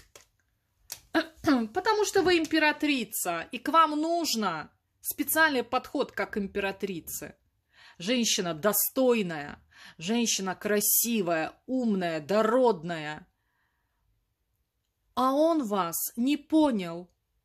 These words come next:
И вы такая: «Ах, ты меня не понял. Давай, до свидания». <clears throat> Ещё такой момент есть. Может быть, мужчина занят. <clears throat> Поэтому вас как бы мужчины-женатики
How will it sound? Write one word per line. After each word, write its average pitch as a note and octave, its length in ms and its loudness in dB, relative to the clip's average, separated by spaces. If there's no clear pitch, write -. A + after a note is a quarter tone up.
И C#4 100 -2
вы D4+ 120 2
такая: C#4 340 -2
«Ах, D4 260 -4
ты D4 120 -4
меня C#4 180 -2
не C#4 140 -2
понял. C4 680 -4
Давай, B3+ 460 0
до A#3 160 -4
свидания». A3+ 640 -2
<clears throat> E4 800 2
Ещё G#3+ 260 2
такой F#3 280 0
момент D#3+ 420 -8
есть. - 340 -18
Может B3 420 0
быть, B3+ 200 -4
мужчина F#3 460 -4
занят. D#3+ 500 -4
<clears throat> C4 560 2
Поэтому F#3+ 460 -2
вас G3 320 -2
как F3+ 260 0
бы F3+ 200 -2
мужчины-женатики C#4+ 1700 0